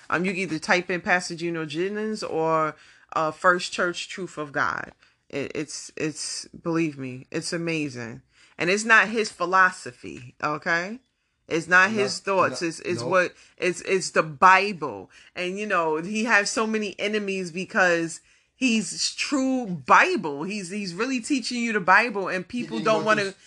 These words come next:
Speaker 2: he
Speaker 1: he
Speaker 2: didn't
Speaker 1: didn't
Speaker 2: go
Speaker 1: go
Speaker 2: to
Speaker 1: to
Speaker 2: sem-,
Speaker 1: school.
Speaker 2: he didn't go to seminary school.
Speaker 1: Seminary. Cemetery or seminary?
Speaker 2: Seminary. He don't call it cemetery.
Speaker 1: <laughs>
Speaker 2: He,
Speaker 1: Cemetery
Speaker 2: he said, "Sem-,
Speaker 1: school.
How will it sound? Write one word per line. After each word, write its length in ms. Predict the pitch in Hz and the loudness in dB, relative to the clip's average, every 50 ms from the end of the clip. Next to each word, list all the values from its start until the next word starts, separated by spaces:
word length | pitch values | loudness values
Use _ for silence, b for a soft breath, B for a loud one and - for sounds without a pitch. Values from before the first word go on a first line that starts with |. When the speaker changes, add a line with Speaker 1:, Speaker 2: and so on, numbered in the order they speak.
| B B | B B
Speaker 2:
he 80 | 202 | -14
Speaker 1:
he 60 | 180 170 | -6 -4
Speaker 2:
didn't 160 | 277 294 294 | -2 0 2
Speaker 1:
didn't 160 | 302 285 262 | 2 4 6
Speaker 2:
go 60 | 262 294 | 6 6
Speaker 1:
go 60 | 359 | 6
Speaker 2:
to 40 | 370 | 6
Speaker 1:
to 40 | 330 | 2
Speaker 2:
sem-, 80 | - 175 | -2 -2
Speaker 1:
school. 360 | 185 196 156 139 135 127 127 | -2 -2 -2 -2 -4 -6 -8
Speaker 2:
he 80 | 151 180 | -12 -14
didn't 160 | 165 170 165 | -14 -12 -10
go 120 | 165 185 180 | -10 -10 -10
to 120 | 165 147 | -10 -12
seminary 500 | - - 147 139 131 127 131 123 113 110 | -12 -10 -8 -8 -8 -6 -6 -8 -8 -10
school. 400 | 110 - - - 113 98 90 87 - | -12 -14 -12 -10 -10 -10 -10 -12 -12
Speaker 1:
Seminary. 640 | - - - 214 180 185 175 170 165 151 139 139 160 | -10 -2 0 2 2 2 0 0 0 0 0 0 -2
Cemetery 680 | 165 - 247 226 226 240 233 - 302 247 254 262 254 220 | -2 -2 -2 -2 -2 -2 0 2 2 2 2 2 0 0
or 120 | 196 190 | -2 -2
seminary? 680 | - - 233 196 185 165 156 147 139 131 120 120 - | -2 -4 -6 -6 -4 -4 -2 -2 -4 -4 -4 -8 -10
Speaker 2:
Seminary. 640 | - - - - 147 139 135 135 127 120 113 117 135 | -10 -10 -8 -8 -8 -6 -6 -4 -4 -2 0 0 0
He 80 | 143 151 | 0 0
don't 160 | 151 151 - | -2 0 2
call 220 | 175 165 156 143 | 2 4 2 2
it 100 | 135 123 | 0 0
cemetery. 580 | 226 - 131 127 131 123 - - 123 113 104 - 220 | -2 -2 -2 -4 -2 0 0 0 0 -2 -2 0 -2
Speaker 1:
<laughs> 40 | 208 - - - - - - _ B B 220 262 294 311 311 311 302 277 B | -2 -2 -4 -4 -4 -4 -4 _ B B -16 -14 -12 -12 -12 -12 -12 -14 B
Speaker 2:
He, 80 | 131 139 | -10 -8
Speaker 1:
Cemetery 680 | 135 - 180 160 165 160 156 - 180 160 147 151 143 | -6 -4 -4 -2 -2 -4 -6 -2 0 0 0 2 0
Speaker 2:
he 60 | 147 151 | -2 -2
said, 160 | - 202 175 | -2 -2 0
"Sem-, 60 | 143 | 0
Speaker 1:
school. 200 | 131 127 135 131 | -2 -4 -6 -10